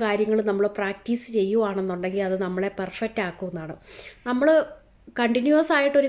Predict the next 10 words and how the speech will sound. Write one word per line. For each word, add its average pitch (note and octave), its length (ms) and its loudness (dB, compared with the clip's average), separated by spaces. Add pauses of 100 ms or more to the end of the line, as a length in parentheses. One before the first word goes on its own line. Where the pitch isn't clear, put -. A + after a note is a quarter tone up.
കാര്യം A#3 320 0
തന്നെ B3 140 0 (100)
നമ്മൾ A3 180 0 (180)
ഇങ്ങനെ A3 180 0 (120)
ചെയ്തുകൊണ്ട്, A3+ 480 4
ചെയ്തുകൊണ്ടിരിക്കുവാണെന്നുണ്ടെങ്കിൽ G#3+ 1400 0 (160)
ആ - 20 0 (160)
കാര്യത്തിൽ G#3+ 560 -2
നമ്മൾ G3+ 240 -2 (160)
നല്ല G#3 340 -4